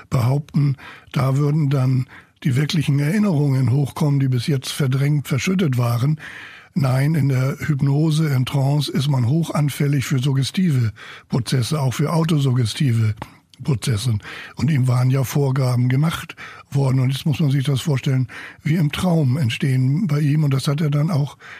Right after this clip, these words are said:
geschildert, entstanden bei ihm Bilder plötzlich von Figuren,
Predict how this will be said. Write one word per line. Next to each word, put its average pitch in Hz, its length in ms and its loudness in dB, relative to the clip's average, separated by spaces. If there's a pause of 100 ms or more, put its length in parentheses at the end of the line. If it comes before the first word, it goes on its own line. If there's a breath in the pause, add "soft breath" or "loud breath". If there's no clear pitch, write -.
(120)
geschildert, 147 640 0 (260 loud breath)
entstanden 139 520 0
bei 131 160 0
ihm 139 280 0
Bilder 160 540 0 (320 loud breath)
plötzlich 147 440 -2
von 131 400 0
Figuren, 185 880 0